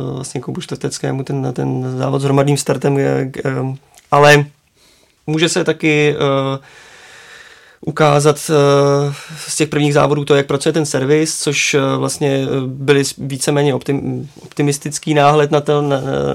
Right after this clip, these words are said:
na, na ten, na ten první ostrý start. Eh, snad kromě tedy, eh, Michala Schlesingera, který tedy neměl úplně dobrý ideální lyže v tom závodu s hromadným startem. Ale jinak, eh, to vypadá, i co se týče běžeckých časů, nadějně.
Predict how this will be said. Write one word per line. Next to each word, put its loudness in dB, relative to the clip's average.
na, -4
na -6
ten, -4
na -4
ten -4
první 0
ostrý -6
start. -2
Eh, 0
snad -4
kromě -2
tedy, -2
eh, -2
Michala -4
Schlesingera, -6
který -6
tedy -6
neměl -4
úplně -8
dobrý -8
ideální -4
lyže -6
v -16
tom -8
závodu -6
s -6
hromadným -6
startem. -6
Ale 6
jinak, -2
eh, -2
to 2
vypadá, 2
i -6
co -8
se -4
týče -6
běžeckých -8
časů, -6
nadějně. -2